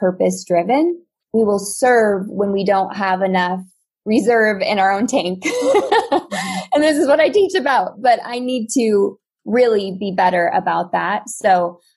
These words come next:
Speaker 1: I've already talked to schools. They're booking in-person trainings right now for August. I think we're gonna have a huge boom of in-person events and trainings. I mean, we're all gonna come out of our house.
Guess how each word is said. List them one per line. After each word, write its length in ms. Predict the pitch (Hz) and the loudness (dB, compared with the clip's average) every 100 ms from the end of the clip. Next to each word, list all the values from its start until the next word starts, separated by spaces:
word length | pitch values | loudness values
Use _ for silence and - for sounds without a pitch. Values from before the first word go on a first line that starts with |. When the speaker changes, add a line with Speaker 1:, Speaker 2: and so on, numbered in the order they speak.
| _ | _
Speaker 1:
I've 260 | 202 208 214 | 0 2 4
already 200 | 220 196 | 2 0
talked 280 | 233 208 - | -2 -4 -2
to 80 | 220 | -8
schools. 460 | - 226 226 214 | -4 2 2 4
They're 200 | 202 208 | 2 2
booking 540 | 185 190 208 214 208 202 | 2 0 0 0 -4 -2
in-person 580 | 190 196 202 190 190 190 | 0 0 0 0 -2 -2
trainings 440 | 202 180 190 185 | 0 2 2 2
right 160 | 190 - | 2 2
now 240 | 185 185 185 | -2 -2 0
for 120 | 170 | 0
August. 560 | 165 170 202 254 - - | 0 0 2 0 -2 -6
I 140 | 180 208 | -2 0
think 220 | 240 208 | 0 0
we're 120 | 196 | 0
gonna 160 | 190 190 | 0 0
have 180 | 175 | -2
a 60 | 175 | -4
huge 420 | 175 214 214 180 175 | -2 2 2 0 0
boom 360 | 185 180 185 190 | 2 2 0 0
of 140 | 180 170 | -2 -2
in-person 640 | - 180 196 180 185 185 175 | -2 -2 0 -2 0 -2 -2
events 600 | 180 170 190 190 190 185 - | -2 0 0 0 -2 -4 -2
and 140 | 185 | -2
trainings. 480 | 185 185 190 190 185 - | -2 -2 0 2 0 0
I 40 | |
mean, 280 | 185 175 175 _ _ | 0 -2 -8 _ _
we're 100 | 208 | 0
all 140 | 220 226 | 2 4
gonna 180 | 220 202 | 0 -2
come 220 | 247 226 | -2 0
out 140 | 214 | 0
of 100 | 208 | 0
our 120 | 190 | 0
house. 340 | 196 233 240 | 0 0 0